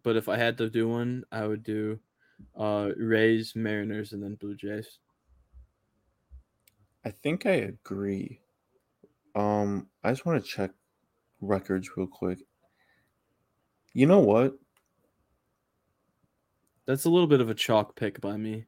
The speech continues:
Speaker 1: but
Speaker 2: I'm gonna
Speaker 1: it's just kinda how I feel.
Speaker 2: I'm gonna go with Toronto, Seattle.
Speaker 1: Are you gonna, are you gonna put Cleveland in there?
Speaker 2: I'm gonna put the White Sox in there.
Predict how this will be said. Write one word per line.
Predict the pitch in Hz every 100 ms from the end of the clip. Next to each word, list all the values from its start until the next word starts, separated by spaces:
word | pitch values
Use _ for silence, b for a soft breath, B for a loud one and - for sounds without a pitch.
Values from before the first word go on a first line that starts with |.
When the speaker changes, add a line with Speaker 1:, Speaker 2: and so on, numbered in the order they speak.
| -
Speaker 1:
but | 107 107 107 -
Speaker 2:
I'm | 135
gonna | 185 233
Speaker 1:
it's | 220
just | 113 -
kinda | 110 107
how | 101
I | 98
feel. | - 104 107 _ _ _ _ _ _ -
Speaker 2:
I'm | 160
gonna | 240
go | 277
with | 220 -
Toronto, | - 107 95 98 113 151 196 - _ _ _ _ _ _ _ _ _ _ _ _ _
Seattle. | - - 120 107 101 110 135 151 156 _
Speaker 1:
Are | 117
you | 135
gonna, | 160 147 -
are | -
you |
gonna | 160 160
put | 147
Cleveland | - 120 127 135
in | 139
there? | 139 147 - _ _ _ _ _ -
Speaker 2:
I'm |
gonna | 147
put | 185 202
the | 101
White | 98 117 160
Sox | 110 104 -
in | - 60
there. | -